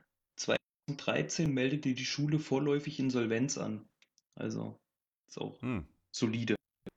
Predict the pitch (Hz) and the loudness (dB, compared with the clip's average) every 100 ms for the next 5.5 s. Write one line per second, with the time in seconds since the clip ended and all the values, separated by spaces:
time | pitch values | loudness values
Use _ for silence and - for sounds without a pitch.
0 | _ - 92 92 95 - 101 - 110 127 | _ -8 -4 -2 -4 -6 -8 -4 0 2
1 | 151 127 110 98 92 92 87 90 82 80 | 0 0 -2 -2 0 -2 -2 -2 -2 -2
2 | 76 82 _ _ _ _ _ - 78 76 | -6 -12 _ _ _ _ _ -12 -12 -12
3 | - - 113 107 104 - _ _ _ _ | -10 -2 0 0 -4 -10 _ _ _ _
4 | - 98 131 135 127 110 - 107 107 104 | -2 0 2 2 2 0 0 -2 0 -2
5 | 101 104 - - - | -2 -6 -6 -6 -6